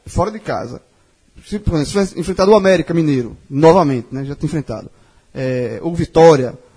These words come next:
com, com o futebol que jogou contra o Paraná, eu acho que o Sport não venceria o jogo. Eu acho que o Sport dificilmente venceria o jogo, porque a qualidade ofensiva dos outros times são bem melhores do que a do Paraná. Talvez você visse contra o Ceará, que é um time que tem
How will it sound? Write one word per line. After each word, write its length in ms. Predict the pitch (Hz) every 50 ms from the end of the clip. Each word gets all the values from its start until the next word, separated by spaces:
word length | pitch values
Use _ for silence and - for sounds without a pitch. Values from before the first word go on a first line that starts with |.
| _ _ _ _ _ _ _ _ _ _ _ -
com, 260 | - 190 208 - 180
com 120 | - - 202
o 40 |
futebol 300 | - - - - 180 233
que 80 | 247 330
jogou 160 | 285 233 220
contra 140 | 202 208 196
o 20 |
Paraná, 400 | - 170 160 143 135 139 180 - -
eu 160 | - 165 156
acho 140 | 170 185 -
que 80 | - 214
o 0 |
Sport 220 | - 196 190 - -
não 140 | 180 208 254
venceria 360 | 330 359 - - 208 214 311
o 60 | 381
jogo. 340 | 262 151 123 117 110 - 127 _ _ _ _ _ _
Eu 100 | - 135
acho 140 | 131 143 -
que 60 | -
o 20 | -
Sport 180 | - 165 160
dificilmente 580 | 170 202 - - 285 320 - 370 269 185 208 -
venceria 280 | 240 247 - 240 262 339
o 40 |
jogo, 200 | 277 170 151 139
porque 400 | 147 165 156 - 170 170 190 - - _ _ _ _ -
a 80 | 147
qualidade 380 | - - 175 170 156 170 202 254
ofensiva 420 | 269 - 254 - - 170 160 165
dos 120 | 156 151 151
outros 160 | 175 - -
times 160 | 175 180 -
são 120 | - 190
bem 120 | 156 170 196
melhores 260 | 240 226 190 196 190
do 20 |
que 80 | - 214
a 20 |
do 100 | 208 214
Paraná. 400 | - 226 247 269 208 143 117 123 - _ _ _ _ _ _ _ _ _ _
Talvez 400 | - 208 185 170 202 233 - - _ _ _ _ - - - - _ _ -
você 180 | 131 - 185
visse 160 | 170 190 -
contra 140 | - 240 226
o 40 | -
Ceará, 300 | 285 285 247 160 160 160
que 100 | - -
é 40 | 139
um 40 | 127
time 200 | 127 135 139 131
que 60 | -
tem 300 | - 156 143 135 127